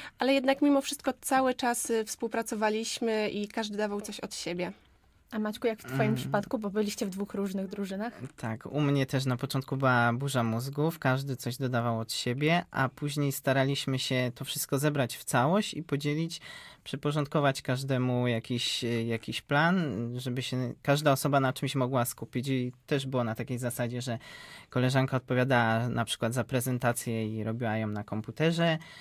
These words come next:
Speaker 3: e, koledzy szukali tam informacji na bazie czegoś, ja próbowałem to w jakiś stopniu spisać, później ułożyć do tego tekst na każ-, na każdy slajd, więc każdy wkładał coś, żeby to miało ręce i nogi.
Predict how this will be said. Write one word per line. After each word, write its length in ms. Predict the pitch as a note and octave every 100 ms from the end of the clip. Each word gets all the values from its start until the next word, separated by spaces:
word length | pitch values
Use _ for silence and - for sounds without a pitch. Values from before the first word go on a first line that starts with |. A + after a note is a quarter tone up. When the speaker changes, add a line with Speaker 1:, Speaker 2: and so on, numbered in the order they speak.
| - -
Speaker 3:
e, 500 | A2 A2+ A2 A2 G#2+
koledzy 560 | - A#2+ A#2+ B2+ A#2+
szukali 440 | - - B2+ A#2 A#2
tam 200 | A2+ A#2
informacji 580 | - C3+ D#3 D#3 -
na 120 | D3 C3
bazie 280 | C3 C#3+
czegoś, 500 | C#3 B2+ C3 A#2+ A#2+
ja 420 | B2+ B2+ A#2+ A2+ G#2+ - _ _
próbowałem 500 | - C#3+ C3+ C3+ B2
to 180 | A#2+ A#2+
w 40 |
jakiś 280 | B2+ A2+ B2
stopniu 460 | - C3 A#2 B2+ A#2+
spisać, 500 | - F#3 F3+ D#3 D3
później 460 | - C#3 C3+ B2+
ułożyć 380 | A#2+ B2 B2 B2
do 120 | B2
tego 280 | A2+ A#2+ B2+
tekst 400 | - D#3 D#3 -
na 180 | B2 G#2+
każ-, 260 | - A2+ A#2+
na 180 | A#2+ A2
każdy 340 | A#2+ C3+ B2+
slajd, 420 | - E3+ E3+ E3+ - - - - -
więc 360 | D3+ C#3 - -
każdy 340 | - F#3 F3 D#3
wkładał 600 | - C3+ C3 B2+ B2+ A#2+ -
coś, 440 | - A#2 A#2+ - -
żeby 280 | - C3 B2+
to 640 | - B2 A#2+ A#2 A2 G#2 C2 - - -
miało 420 | B2+ B2 A#2 A#2
ręce 320 | A#2+ A2+ A2+
i 40 |
nogi. 340 | A2 A2+ A#2